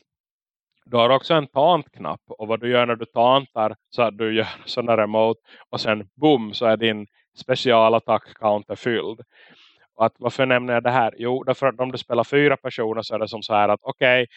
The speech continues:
nu har vi clearat allt på en skärm. Nu så, så gör jag några tant, så gör jag två tant. Så whoop, så är min counter fylld. Och sen springer du till nästa skärm och så fort någon hoppar in,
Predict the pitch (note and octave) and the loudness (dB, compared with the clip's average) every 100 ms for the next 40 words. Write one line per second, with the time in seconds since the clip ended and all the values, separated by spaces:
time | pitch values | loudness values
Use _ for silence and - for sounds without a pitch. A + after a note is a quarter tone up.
0 | - _ - C3 C#3+ C#3 C3+ C3 A#2 - | -20 _ -4 -2 0 2 4 4 0 -2
1 | A#2+ A#2 - F2+ F#2+ G#2+ A2 _ _ - | -6 -6 -6 -4 -2 -2 -6 _ _ -2
2 | B2 C3 - _ _ - - D#3+ B2+ A#2 | 2 2 -2 _ _ -12 -4 0 0 0
3 | - A#2+ B2 B2 B2+ B2+ A#2+ A#2 - A2 | -4 -8 -2 2 4 4 2 -2 0 0
4 | A#2 A#2 D#3 C#3 - A#2 - F#2 F2+ A2 | 0 0 0 0 -2 -4 -4 -4 -4 -8
5 | - A#2+ A#3+ C4+ - D3 B2+ B2 A#2 - | -16 -6 -4 -4 -2 -2 0 -2 -4 -12
6 | _ - - A#2+ A2+ A#2 - G2 A2+ - | _ -10 -2 -2 -2 -10 -8 -8 -8 -12
7 | - - _ C3 D#3+ D3 - C3+ C3+ B2 | -20 -20 _ -4 0 0 0 -2 0 0
8 | B2+ A#2+ B2 - C#3+ C3 C3 B2+ G#2 - | -2 -2 0 0 -2 0 2 2 0 -4
9 | C#3+ D3 C3+ C3 - B2+ A2+ A2 | -2 0 0 0 0 2 2 0